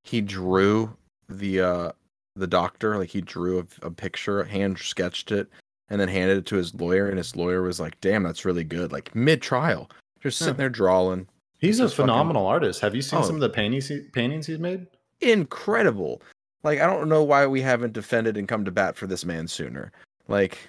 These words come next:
Speaker 1: it's kinda
Speaker 2: Well
Speaker 1: disappointing 'cause he, he is really a character of all trades, it seems like.
Speaker 2: You wanna know
Speaker 1: And
Speaker 2: why?
Speaker 1: last, last week, I was kinda taking shots 'cause I didn't know how I felt. Like, you know, guys and girls both alike can be dickheads,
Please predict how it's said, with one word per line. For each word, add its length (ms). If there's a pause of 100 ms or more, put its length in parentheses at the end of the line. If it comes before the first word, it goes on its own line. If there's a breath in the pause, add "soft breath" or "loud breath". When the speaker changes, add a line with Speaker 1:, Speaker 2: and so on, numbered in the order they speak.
(320)
Speaker 1:
it's 160
kinda 240
Speaker 2:
Well 80
Speaker 1:
disappointing 480
'cause 140
he, 80
he 160
is 160
really 320
a 60
character 460
of 120
all 120
trades, 360
it 80
seems 320
like. 400
Speaker 2:
You 100
wanna 160
know 80
Speaker 1:
And 80
Speaker 2:
why? 80
Speaker 1:
last, 220 (180)
last 300
week, 180
I 80
was 180
kinda 220
taking 240
shots 300
'cause 100
I 80
didn't 160
know 140
how 180
I 80
felt. 320
Like, 240
you 80
know, 240 (120)
guys 380
and 160
girls 280
both 240
alike 420
can 240
be 140
dickheads, 640